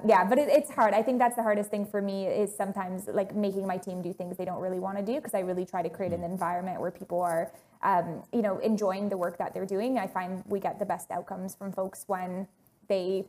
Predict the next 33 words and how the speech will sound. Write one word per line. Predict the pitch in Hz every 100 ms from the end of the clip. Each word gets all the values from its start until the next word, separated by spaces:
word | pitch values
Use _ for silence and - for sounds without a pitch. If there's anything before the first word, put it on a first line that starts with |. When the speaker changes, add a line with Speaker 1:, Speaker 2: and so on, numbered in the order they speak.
| _
Speaker 1:
enjoy | - 208 185
the | 185
work | 185 -
that | 180
they're | -
doing. | 202 247 403 - _ _
So | - 214 190
I | 208
have | 208 208
to |
try | 196 196
to | 190
think | 185 190 185
of, | 185
like, | 185 180 -
creative | - 196 190 185
ways | 185 180 -
to, | 190 185 190 -
to | 208 - 214
encourage | 214 214 196 190
them | - 180
and | 180 185
motivate | 185 180 190
them | 180
to | 185
do | 175
these | 170 180 185 - -
less | 202 180 -
fun | 196 180
things, | 185 226 294 233
but | - 196 202
that | 190
are | - 185